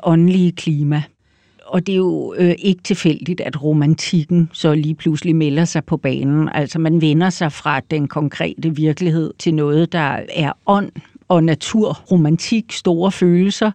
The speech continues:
Og Rahbek, øh, får jo selskab af en ny generation, ført an af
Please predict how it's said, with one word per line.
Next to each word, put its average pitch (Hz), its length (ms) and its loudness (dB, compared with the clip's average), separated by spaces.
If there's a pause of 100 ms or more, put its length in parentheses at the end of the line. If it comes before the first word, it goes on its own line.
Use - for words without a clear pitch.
(300)
Og 175 220 -4
Rahbek, 220 460 0 (160)
øh, - 120 -8
får 196 180 0
jo 175 140 2
selskab 294 460 -6 (100)
af - 80 -2
en 190 160 2
ny 254 200 -2
generation, 160 580 -4
ført 151 240 -4
an 143 320 -4
af 156 220 -6